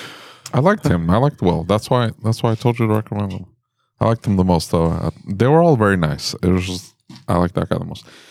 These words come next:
Uh, I had, um, a meet and lunch with a guy, district manager for a big parts store.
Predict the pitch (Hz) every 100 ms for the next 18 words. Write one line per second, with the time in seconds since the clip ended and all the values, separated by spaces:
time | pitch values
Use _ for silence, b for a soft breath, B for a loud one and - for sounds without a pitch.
0 | b b - 107 110 104 110 117 127 117
1 | 95 - 113 98 90 85 80 - - -
2 | - 107 110 104 98 92 - 98 85 87
3 | 85 82 85 - _ _ _ _ _ _
4 | _ _ _ _ - - 117 - 95 95
5 | 85 82 78 82 87 - - 85 80 80
6 | - 117 90 - - - - 85 82